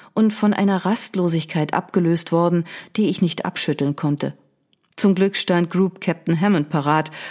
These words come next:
um mir das Fliegen beizubringen. Wir stiegen jeden Morgen auf, so es das Wetter zuließ.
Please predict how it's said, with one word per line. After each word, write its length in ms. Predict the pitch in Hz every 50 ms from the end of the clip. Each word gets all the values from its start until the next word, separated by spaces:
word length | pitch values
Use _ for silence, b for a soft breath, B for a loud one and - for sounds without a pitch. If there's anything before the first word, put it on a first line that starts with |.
| B
um 180 | B - 208 208
mir 80 | 208
das 160 | 196 220 214 -
Fliegen 300 | - - 220 170 156 147
beizubringen. 680 | 143 135 143 - - 151 - 123 123 139 143 147 - - _ _ _ _ _ _ _ _ -
Wir 100 | 247 233
stiegen 300 | - - 302 294 269 226
jeden 260 | 196 208 240 240 226
Morgen 260 | 202 185 175 170 165 -
auf, 380 | - 147 170 214 233 - -
so 300 | - - 175 180 180 175 -
es 340 | 143 139 - - - - -
das 240 | - 143 - - -
Wetter 240 | 135 - - -
zuließ. 540 | - - - 202 208 175 151 139 143 - B